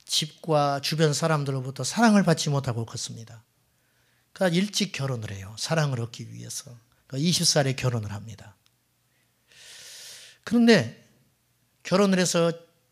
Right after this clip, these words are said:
자녀를 넷이나 뒀는데 그의 남편과의 이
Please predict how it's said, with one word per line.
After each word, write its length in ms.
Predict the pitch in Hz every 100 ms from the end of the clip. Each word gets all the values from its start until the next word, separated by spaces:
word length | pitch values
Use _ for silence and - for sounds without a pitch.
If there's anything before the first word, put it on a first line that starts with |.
| _
자녀를 500 | - - 156 160 147 135
넷이나 440 | 156 160 165 139
뒀는데 680 | 135 120 113 120 123 180 226 _ _ _ _ _
그의 280 | - 170 165
남편과의 1000 | 131 143 147 165 160 151 143 139 139 147 _ _
이 600 | 127 123 123 123 123 139